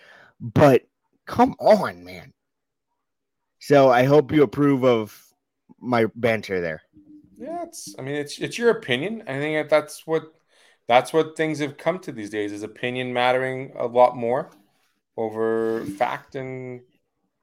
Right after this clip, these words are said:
Speaker 2: you know, evidence. I mean, there's proof in pudding, there's proof in fact, there's proof in certain arenas, if you will. But when it comes to professional sports, we've seen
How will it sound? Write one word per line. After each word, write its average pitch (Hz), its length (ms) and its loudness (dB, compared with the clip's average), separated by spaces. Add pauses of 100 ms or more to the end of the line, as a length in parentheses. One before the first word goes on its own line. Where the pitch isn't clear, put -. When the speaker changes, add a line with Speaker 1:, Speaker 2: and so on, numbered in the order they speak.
Speaker 2:
you 117 80 -14
know, 120 400 -10 (340)
evidence. - 440 -6 (1000)
I 104 100 -6
mean, 110 420 -8
there's 117 340 -2
proof 135 360 -4
in 131 120 -4
pudding, 135 500 2
there's 107 220 -8
proof 135 400 -8
in 127 400 -4
fact, 120 400 -4
there's 110 160 -10
proof 135 400 -10
in 127 460 -10 (600)
certain 131 840 -2 (140)
arenas, 127 760 -2
if 127 180 -12
you 135 80 -6
will. 170 320 -6 (420)
But 127 300 0
when 127 140 -10
it 120 100 -8
comes 139 400 -6
to 147 220 -6
professional 139 720 -2 (120)
sports, - 500 -4
we've 139 120 -8
seen 139 440 -8